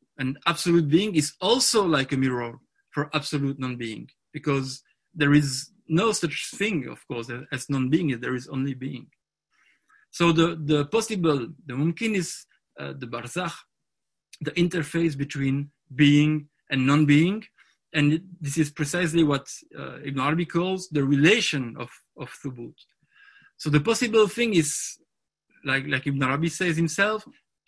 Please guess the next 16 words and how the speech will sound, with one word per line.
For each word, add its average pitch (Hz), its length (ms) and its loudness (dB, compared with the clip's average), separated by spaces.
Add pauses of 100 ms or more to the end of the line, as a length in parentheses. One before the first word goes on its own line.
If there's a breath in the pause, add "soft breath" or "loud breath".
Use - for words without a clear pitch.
the 156 300 0
image 214 380 4
that 165 140 4
appears 185 380 0
between 202 540 -2
the 180 100 4
one 185 220 2
who 175 140 4
sees 160 260 2
himself 185 500 0
and 202 180 0
the 185 80 6
mirror. 175 460 0 (120)
It 143 120 -6
is 135 180 -2
neither 165 560 0